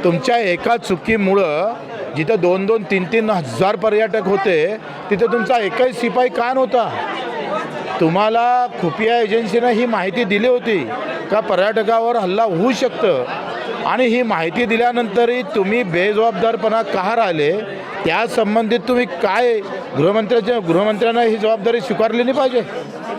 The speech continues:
त्यांनी नाही किमान राजीनामा, दोन दिवसातच राजीनामा द्यायला पाहिजे. त्यांचं खातं इथं चुकलं आहे, अमित शहांचं खातं चुकलं, त्यांनी चूक कबूल केली, पण ते मीडियामध्ये झटकली नाही, हे दुःख आहे.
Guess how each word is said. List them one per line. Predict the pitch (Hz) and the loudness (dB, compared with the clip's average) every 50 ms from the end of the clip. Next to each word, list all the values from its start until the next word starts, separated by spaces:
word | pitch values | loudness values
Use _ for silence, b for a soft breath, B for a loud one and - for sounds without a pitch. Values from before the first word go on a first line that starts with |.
| - 208 - | -6 -4 -2
त्यांनी | 180 196 240 233 | 0 0 2 0
नाही | 208 190 180 180 208 247 254 | 0 0 0 0 -2 -2 -2
किमान | 180 214 233 233 226 233 233 220 | -2 -2 0 0 2 0 2 2
राजीनामा, | 202 196 190 185 208 214 220 220 226 220 | 0 0 0 0 0 2 2 2 2 0
दोन | 170 160 180 202 226 226 214 | 0 0 0 0 0 0 0
दिवसातच | 202 233 220 - 247 233 214 | -2 -2 0 0 0 2 2
राजीनामा | 240 233 240 240 233 226 240 240 247 247 | 2 2 2 2 2 0 0 0 0 2
द्यायला | 240 247 247 254 254 | 2 2 2 2 2
पाहिजे. | 247 254 254 233 226 208 151 - - - - - 143 131 - - - - - - - - - - | 0 0 0 0 -2 -2 -4 -8 -12 -14 -14 -14 -14 -14 -12 -12 -12 -10 -10 -8 -8 -8 -6 -2
त्यांचं | 165 160 175 185 170 - - 262 254 - - - | -2 0 0 0 -2 0 2 2 0 2 0 -2
खातं | - 180 180 170 - 262 | 0 0 0 0 2 2
इथं | 262 254 208 269 269 | 2 2 4 2 0
चुकलं | 262 - 240 202 185 247 262 | 2 2 -2 0 2 2 4
आहे, | 269 269 247 214 156 - - - - - - - - - - - | 4 4 2 2 0 -4 -8 -8 -8 -10 -8 -8 -8 -8 -6 -4
अमित | 120 131 147 180 214 226 | -2 -2 2 2 2 0
शहांचं | 165 - 226 214 208 220 208 175 - 247 202 - | 2 0 0 0 0 0 0 0 0 0 0 0
खातं | 196 196 190 190 233 226 | -2 -2 0 0 0 0
चुकलं, | - - 226 - - 247 240 202 185 196 226 247 254 - - - - - - - - - | 2 0 -2 0 2 2 2 4 4 4 2 0 -2 -4 -8 -8 -8 -8 -8 -6 -4 -4
त्यांनी | 156 160 185 190 | -2 -2 -2 -2
चूक | - - 214 170 147 - | 0 -2 -2 -2 0 0
कबूल | 180 175 175 277 285 247 | 0 2 2 2 2 2
केली, | - 240 208 175 170 165 190 214 233 - - - 262 277 269 226 | 0 0 0 0 2 0 0 -2 -4 -4 -4 -2 -2 0 0 0
पण | 220 185 | 0 2
ते | 180 277 | 2 0
मीडियामध्ये | 220 202 190 180 220 269 277 269 269 285 277 | 0 0 0 0 0 0 0 0 0 0 0
झटकली | 190 220 226 240 196 196 220 214 | 0 2 0 0 2 2 0 2
नाही, | 190 165 127 - - - - - - - - - - - - - - - - - - - - 254 254 | 0 0 -2 -4 -6 -8 -8 -8 -8 -8 -10 -10 -10 -10 -10 -10 -12 -10 -8 -8 -6 -4 -4 -2 -2
हे | 220 208 | 0 0
दुःख | 208 208 - - 226 | 0 -2 0 0 0
आहे. | 202 156 135 - - - | 0 0 -2 -4 -4 -6